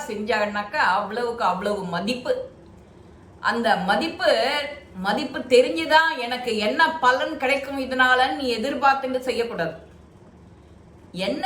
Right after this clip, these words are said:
யார் என்ன சொல்லி கொடுத்தாலோ, ஒரு நல்ல குரு கிட்ட போனேன்னா உனக்கு நிச்சயம் நல்ல ஞானம் கிடைக்கும். நல்ல டீச்சர் வேணும்னு ஏன் சொல்றோம் ஸ்கூல்ல? ஒரு அன்பான கண்டிஷனாகவும் இருக்கணும். நீ கேக்குற கேள்வி, சந்தேகங்கள்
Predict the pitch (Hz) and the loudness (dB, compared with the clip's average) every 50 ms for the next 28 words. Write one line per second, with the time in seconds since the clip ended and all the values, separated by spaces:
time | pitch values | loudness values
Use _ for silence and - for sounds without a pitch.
0 | 381 370 277 247 214 226 262 311 - - 285 254 262 285 339 277 208 262 240 254 | -2 2 4 6 6 6 6 4 4 2 -2 -4 -2 0 0 0 2 2 2 2
1 | 277 302 294 - 254 247 247 - 240 220 208 202 - 165 - - - - 190 196 | 2 0 0 2 2 2 2 4 4 4 4 4 2 0 -2 -4 -6 -6 -4 -4
2 | 190 180 170 - - - 302 320 302 254 220 208 220 233 277 294 302 262 - 254 | -4 -4 -2 -2 -2 -2 0 0 0 0 -2 -4 -4 -4 -4 -4 -4 -4 -4 -2
3 | 240 254 220 - 220 226 240 247 247 247 240 269 339 254 220 214 214 214 214 202 | 0 0 0 0 0 -2 -2 -2 -2 0 0 0 0 0 -2 -4 -4 -4 -6 -8
4 | 202 196 185 - 285 311 311 269 202 185 202 226 247 262 247 208 185 185 190 220 | -10 -10 -10 -4 -2 -2 0 0 0 0 0 2 2 2 2 0 -2 -2 -2 -2
5 | 226 214 180 151 147 - - - - - 165 185 214 233 262 269 - - 269 277 | -6 -6 -8 -10 -12 -14 -16 -18 -10 -6 -6 -4 -4 -2 -2 -2 -4 -4 -6 -8
6 | 277 269 302 277 247 226 226 220 220 220 220 233 269 254 214 220 233 220 - 233 | -6 -4 0 0 0 0 0 -2 -2 -2 -2 -2 -2 0 0 0 0 -2 -4 -6
7 | 208 208 202 214 214 208 208 - - 202 208 208 202 196 202 208 403 - - - | -6 -6 -4 -2 -4 -4 -4 -6 -8 -8 -6 -2 0 2 2 2 0 -4 -10 -16
8 | - - - - - - - - - - - - - - - - 214 220 214 196 | -20 -20 -20 -20 -20 -20 -20 -20 -20 -20 -20 -20 -20 -16 -8 -6 -2 2 4 4
9 | 180 185 196 226 233 220 233 240 240 247 247 254 262 247 226 196 170 151 - - | 4 4 2 0 2 4 6 6 6 4 2 0 0 0 0 0 -2 -4 -8 -12
10 | - - - - - - - - - - - - - - 202 208 220 262 262 269 | -18 -20 -20 -20 -20 -20 -20 -20 -20 -20 -20 -16 -8 -6 -4 -2 -2 -2 0 0
11 | 262 247 254 254 254 254 269 277 269 247 226 - 240 240 247 277 349 370 370 - | 2 4 4 4 4 2 2 2 2 2 2 2 2 4 6 4 4 2 0 -6
12 | - - - - - - - - - - 208 214 220 220 - - 220 233 233 233 | -12 -16 -20 -20 -20 -20 -20 -20 -16 -10 -8 -8 -8 -6 -4 -2 0 0 0 2
13 | 240 226 220 214 220 220 220 233 233 233 220 233 220 208 214 240 247 247 240 240 | 0 0 0 0 -2 -4 -4 -4 -6 -6 -4 -4 -2 0 0 0 0 0 0 0
14 | 233 240 233 | 2 2 4